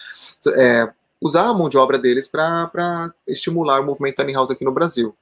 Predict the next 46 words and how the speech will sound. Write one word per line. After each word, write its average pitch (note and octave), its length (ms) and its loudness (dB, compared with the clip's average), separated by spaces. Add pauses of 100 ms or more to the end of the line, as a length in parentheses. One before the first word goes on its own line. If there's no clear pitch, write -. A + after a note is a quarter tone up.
(300)
Então, A#2+ 160 -2
basicamente, D3 600 0
a - 20 0
gente - 160 -4
quer E3 160 -4
formar E3 640 4
construtores C#3+ 600 0
aqui C3+ 160 -8
no C3 80 -8
Brasil B2 540 -8 (680)
E C3+ 100 0
o C3 40 2
nosso C#3 240 -2
site - 280 2
vai G3+ 100 0
ser A#3+ 120 -6
um, A#3+ 460 -4
um G#3+ 60 0
grande G#3 260 4
site F3+ 380 0
de, F#3 380 0
de E3 120 -4
indicação E3 600 -4
aí B2+ 160 -2
de, C3+ 300 -6
de C#3 140 -12
empresas, C3 720 0
de D3 100 -8
formação D3 540 -2
de B2+ 100 -4
empresas B2+ 540 -2 (120)
e F3+ 140 0
de - 140 -6
pessoas G3 600 2
também. A#2 240 -6
Ah, E3 200 4
eu A#2+ 80 2
sou C3 140 0
uma D3 100 0
pessoa - 220 -2
individual, D#3+ 440 0
quero D#3+ 260 -2 (140)
construir D#3 280 -6
tiny D#3 200 -4
houses C3+ 380 0 (360)
artesanais. F3 680 0